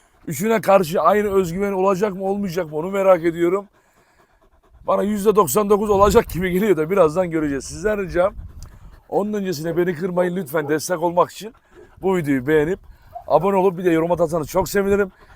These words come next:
Beğenileriniz, yorumlarınız benim için çok kıymetli. Kırmayın beni.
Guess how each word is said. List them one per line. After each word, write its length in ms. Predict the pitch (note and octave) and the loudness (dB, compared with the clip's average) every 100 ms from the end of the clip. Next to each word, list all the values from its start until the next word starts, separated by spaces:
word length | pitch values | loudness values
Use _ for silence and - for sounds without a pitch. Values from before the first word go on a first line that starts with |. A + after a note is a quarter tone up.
| - - | -14 0
Beğenileriniz, 600 | F#3 A#3 A#3 A3+ G#3+ D#3+ | 0 2 -2 -2 -2 0
yorumlarınız 520 | F#3+ A3+ A3 G3+ E3+ | 0 2 0 -2 0
benim 180 | G3+ A3 | -2 -2
için 160 | F3+ F3+ | -6 -4
çok 260 | F#3 G3 | 0 0
kıymetli. 400 | E3+ F3+ D#3+ C3 | -2 -4 -6 -8
Kırmayın 520 | - C4+ A#3+ F#3+ D3 | -6 -2 2 2 2
beni. 240 | C3 C3+ | -4 -6